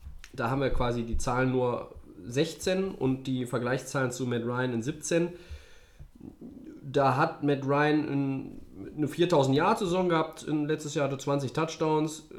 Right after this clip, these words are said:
Luck hatte einunddreißig Touchdowns in zweitausendsechzehn und nochmal irgendwie so hundertvierzig, hundertfünfzig Yards mehr.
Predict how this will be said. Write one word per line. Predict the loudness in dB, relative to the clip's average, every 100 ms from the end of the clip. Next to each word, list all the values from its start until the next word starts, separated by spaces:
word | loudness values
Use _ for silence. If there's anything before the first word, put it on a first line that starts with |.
| -4
Luck | 2 4 4 2
hatte | 0 0 0
einunddreißig | 2 4 4 2 2 2 0 -4 -2
Touchdowns | -2 0 0 0 0
in |
zweitausendsechzehn | -2 0 0 0 0 -2 0 0
und | 2 2
nochmal | 2 2
irgendwie | 2 2 0
so | 0
hundertvierzig, | 0 2 0 -4 -4 -4 -2 -2
hundertfünfzig | -2 -2 -6 -6 -6
Yards | -4 -2
mehr. | -2 0 0